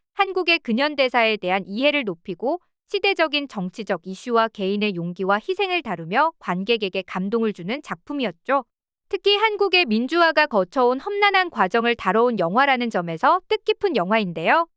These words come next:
이걸 공산주의인 중국인들이 본다면 어떤 느낌일지 궁금했습니다.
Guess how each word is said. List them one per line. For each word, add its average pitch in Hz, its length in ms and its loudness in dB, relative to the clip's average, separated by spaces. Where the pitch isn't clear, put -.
이걸 285 280 2
공산주의인 349 760 0
중국인들이 294 640 -2
본다면 214 680 0
어떤 339 400 0
느낌일지 269 560 -4
궁금했습니다. 208 880 -2